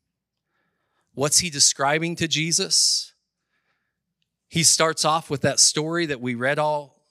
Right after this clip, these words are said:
already in Numbers chapter twenty-one, that this is what it takes. This was what must happen to me, and this is what it takes for other people. Look up in faith and believe.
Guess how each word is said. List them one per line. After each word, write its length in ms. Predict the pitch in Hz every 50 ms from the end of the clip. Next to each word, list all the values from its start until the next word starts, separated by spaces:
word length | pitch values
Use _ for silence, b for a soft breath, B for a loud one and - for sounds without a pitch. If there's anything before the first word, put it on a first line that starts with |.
| _ _ -
already 520 | 139 139 135 127 131 127 139 160 165 165
in 200 | 127 110 107 113 -
Numbers 340 | - 156 139 131 139 131 -
chapter 340 | - - 143 139 - -
twenty-one, 680 | 113 - - 139 135 135 123 120 120 131 139 175 196 - B B B B B B
that 240 | - 143 139 127 127
this 240 | 120 151 151 - -
is 120 | 185 151
what 160 | 156 165 175 170
it 140 | 147 -
takes. 460 | - - 160 147 123 - - - - -
This 260 | 147 139 - - -
was 220 | 139 120 110 -
what 240 | 120 127 127 - 123
must 320 | 123 135 151 165 - -
happen 260 | - 175 165 - 185 165
to 80 | 160
me, 320 | 156 143 139 120 107 101 B B B B B -
and 140 | 117 113 123
this 160 | 135 - -
is 80 | 139
what 160 | 127 135 143 135
it 100 | 131 -
takes 280 | - 143 135 - -
for 160 | - - 131
other 160 | 127 120 123 117
people. 420 | - 120 123 113 - - - _ _ _ _ _ _ _ _ _ _ _ _ _ _ _ _ _ _ _ _ _ _ _ _ _ _ _ _ _ _ _ _ -
Look 300 | 101 110 123 135 - -
up 240 | 131 135 143 - -
in 80 | 151
faith 680 | 135 - - 123 107 98 98 - - - - - - _ _ _ _ _ _ _ _ _ _ _ _ _ _ _ -
and 180 | 123 117 110 104
believe. 640 | 110 110 113 113 101 98 85 - - - - _